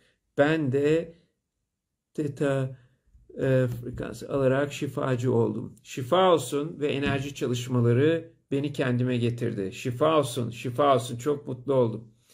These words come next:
E, bacak bacak üstüne atma. <laughs> Evet. <laughs> Sürekli insanlar bir şeyler söyleyip duruyor. E, sizin çalışmalarınızda çok şeyler kazandırdı.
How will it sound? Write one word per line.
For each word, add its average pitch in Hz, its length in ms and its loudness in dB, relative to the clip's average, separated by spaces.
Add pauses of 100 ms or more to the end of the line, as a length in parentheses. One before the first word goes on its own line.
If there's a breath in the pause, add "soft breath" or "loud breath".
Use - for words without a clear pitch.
(920 soft breath)
E, 123 1000 2 (1120)
bacak 151 480 2
bacak 139 300 0
üstüne 143 320 -2
atma. 120 540 -2
<laughs> - 20 -4
Evet. 135 540 2 (460)
<laughs> - 440 -10
Sürekli 208 480 4
insanlar 147 720 0 (220)
bir 190 60 0
şeyler 151 380 4
söyleyip 143 500 0
duruyor. 123 400 0 (500 loud breath)
E, 131 340 2 (180)
sizin 156 280 -4
çalışmalarınızda 147 1400 0 (640)
çok 170 240 0
şeyler 131 720 2 (180)
kazandırdı. 117 840 2